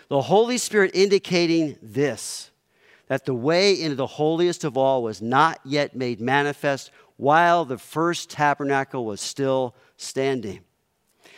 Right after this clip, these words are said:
It was symbolic for the present time in which both gifts and sacrifices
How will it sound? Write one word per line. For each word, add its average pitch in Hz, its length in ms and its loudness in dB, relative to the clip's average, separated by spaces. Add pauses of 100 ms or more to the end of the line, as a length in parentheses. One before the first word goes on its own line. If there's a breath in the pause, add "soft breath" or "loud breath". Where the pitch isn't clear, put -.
(140 loud breath)
It 165 120 2
was 170 200 2
symbolic 175 760 4
for 170 160 -4
the 151 120 -2
present 233 580 -2
time 202 500 -4 (560 soft breath)
in 190 240 2
which 196 240 0
both 151 360 0
gifts 180 340 0
and 170 220 0
sacrifices 151 680 0